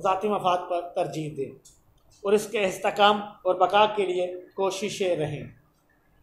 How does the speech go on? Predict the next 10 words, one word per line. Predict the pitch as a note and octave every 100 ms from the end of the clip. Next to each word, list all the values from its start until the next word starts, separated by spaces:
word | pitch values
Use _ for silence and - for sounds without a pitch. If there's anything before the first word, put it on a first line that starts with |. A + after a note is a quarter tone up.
| _ _ _ _
कोशा | G#3+ G#3+ A#3+
रहें, | G#3 F3+ F3 F3+ - _
हमारे | G3 G#3+
अंदर | G#3 G3 G3+ G3 - -
कौमी | G#3 G3
सोच | G3+ A3 A3 A#3+ - - - _ _
और | G3
कौमी | F#3+ G3+ G#3
जज्बा | F#3+ F3+ - F#3 F#3 F#3 F3+
पैदा | D#3+ D3+